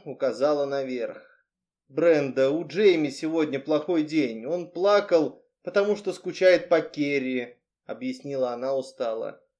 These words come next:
«О, Мадж, мне так жаль!» «Это повторяется каждые несколько дней.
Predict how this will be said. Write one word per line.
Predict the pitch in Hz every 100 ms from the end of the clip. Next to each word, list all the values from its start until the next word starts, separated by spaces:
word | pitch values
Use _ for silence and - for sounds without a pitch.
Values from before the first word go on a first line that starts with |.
| _
«О, | 139 127 139 131
Мадж, | 135 135 135 - -
мне | 180 180
так | 196 190 156
жаль!» | 165 202 175 131 - _ _ _ _ _ _
«Это | 294 294 -
повторяется | 208 - 180 180 196 185 - 160
каждые | 170 175 160 156
несколько | 151 151 151 151 - 143
дней. | 127 127 123 123